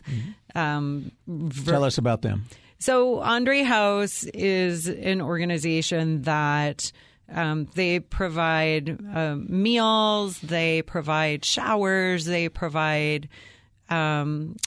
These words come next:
Speaker 2: I think, laundry services and, and other kind of resources, kind of to that low, low barrier, right? Like, to the, to the everyone. Like,
Speaker 1: They're,
Speaker 2: the
Speaker 1: they're not ask-, they're not doing screening questions.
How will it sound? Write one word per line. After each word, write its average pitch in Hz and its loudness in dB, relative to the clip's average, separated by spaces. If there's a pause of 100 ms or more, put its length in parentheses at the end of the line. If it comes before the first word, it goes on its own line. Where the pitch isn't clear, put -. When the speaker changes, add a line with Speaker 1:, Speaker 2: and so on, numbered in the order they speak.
(180)
Speaker 2:
I 160 -6
think, 151 -4
laundry 190 2
services 165 0
and, 156 0
and 208 0
other 190 2
kind 180 0
of 151 -6
resources, 170 0 (520)
kind 220 4
of 214 4
to 208 -2
that 165 2
low, 180 4
low 180 2
barrier, 139 0
right? 170 2
Like, 160 -2
to - -2
the, 156 0
to 190 0
the 175 0
everyone. 156 0
Like, 147 -4
Speaker 1:
They're, 135 2
Speaker 2:
the - 0
Speaker 1:
they're 127 2
not 117 4
ask-, 113 2
they're 127 2
not 123 2
doing 117 2
screening 104 0
questions. - -6